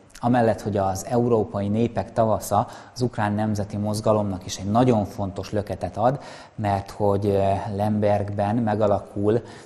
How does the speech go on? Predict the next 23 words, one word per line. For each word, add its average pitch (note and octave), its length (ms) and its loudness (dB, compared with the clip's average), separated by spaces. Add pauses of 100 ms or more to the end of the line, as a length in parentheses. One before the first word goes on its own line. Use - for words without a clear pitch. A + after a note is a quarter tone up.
(200)
az G2 540 -2
úgynevezett A2+ 480 0
Ruszin B2 380 0
főtanács G#2+ 720 -2
ezernyolcszáznegyvennyolc G2 1200 -4
május G2 400 -6
másodikán, G2+ 760 -4 (480)
ami A2+ 340 6
egy A2 180 4
ellenpólusa A#2+ 1200 6
volt A2+ 280 4
a A2+ 80 4
lengyelek A2 540 2
által, G2+ 460 -4
tehát G2+ 180 -8
lengyelek, G#2 540 -2
ö, G2 160 -4
Lembergben G2+ 520 -2
nagyon G#2+ 300 0
hangsúlyosan G2 580 -6
jelen G2 320 -2
vannak F#2+ 340 -6
a F#2+ 220 -8